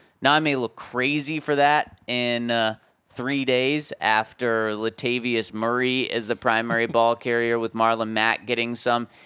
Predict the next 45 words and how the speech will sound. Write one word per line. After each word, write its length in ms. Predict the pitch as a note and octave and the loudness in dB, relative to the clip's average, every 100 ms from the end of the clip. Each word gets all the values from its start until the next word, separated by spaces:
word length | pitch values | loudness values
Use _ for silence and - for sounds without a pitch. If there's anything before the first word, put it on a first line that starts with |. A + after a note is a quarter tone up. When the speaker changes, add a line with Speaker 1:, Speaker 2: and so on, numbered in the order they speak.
| - | -8
Speaker 1:
and 280 | A#2 A2 - | -4 -4 -6
Cam 380 | - B2 B2+ A#2+ | -4 -2 0 -2
Fleming 520 | A#2+ B2 B2 B2 A#2+ | -2 2 2 0 -2
is 180 | A2+ A2 | -4 0
out. 320 | A2+ A2+ A#2 | 2 2 2
So 140 | - B2 | -2 -4
you 140 | A2+ | -2
have 240 | A2 G#2 - | 2 0 2
Calvin 360 | A2+ G#2 F#2 | 2 2 0
Anderson 440 | G2+ C3 B2+ - B2+ | -2 -2 -4 -6 -6
at 120 | E2 | -2
left 240 | A#2+ A#2+ | 0 0
tackle, 360 | - A#2+ A2+ A#2+ | 2 2 2 0
you 100 | A2 | -2
have 160 | G2 F#2 | -2 0
Billy 260 | B2+ A#2+ | 0 0
Turner 400 | - A#2+ A#2 A2+ | -4 -4 -2 -2
at 60 | - | 0
right 260 | A2+ A2+ - | 0 -2 0
tackle, 440 | A2 G2+ - A2+ - - - | 0 2 0 -2 -4 -20 -10
and 120 | - B2+ | -4 -4
you 80 | |
just 240 | B2 C3 - | -2 -2 -2
still 300 | - D3 C3+ | -2 0 2
have 180 | A#2 - | 0 0
so 260 | - C#3 | 0 0
many 220 | C3+ B2+ | 0 -2
injuries 580 | A#2 B2+ C3+ A#2+ A#2+ G#2 | -4 -4 -4 -4 -4 0
on 200 | A2+ A2 | 0 0
this 200 | A2+ G#2+ | -2 -4
team. 360 | - D3 C#3+ A2+ - - - | -4 -2 -2 -4 -8 -20 -8
But 80 | A#2+ | -4
this 160 | B2+ - | -4 0
Jacksonville 540 | C3 B2 - C#3+ D3 | 2 2 0 -2 -2
Jaguars 600 | A2+ A2+ A#2 B2 A#2 G2+ | 2 2 2 0 0 -2
defense 580 | A2+ B2 B2+ C#3 D#3 - _ _ _ _ _ _ _ | -8 -6 0 0 0 -8 _ _ _ _ _ _ _
was 420 | G#2+ B2 D3+ C3 | -4 4 4 4
great 280 | C3+ B2 - | 0 0 0
the 80 | G#2+ | -6
first 300 | B2 A2 - | -4 -4 -4
three 140 | A#2 | -6
weeks 240 | G2+ F#2 F#2+ | -6 -8 -8
of 60 | |
the 60 | F#2+ | -8
season. 460 | - F2 G#1+ B2 | -8 -10 -12 -16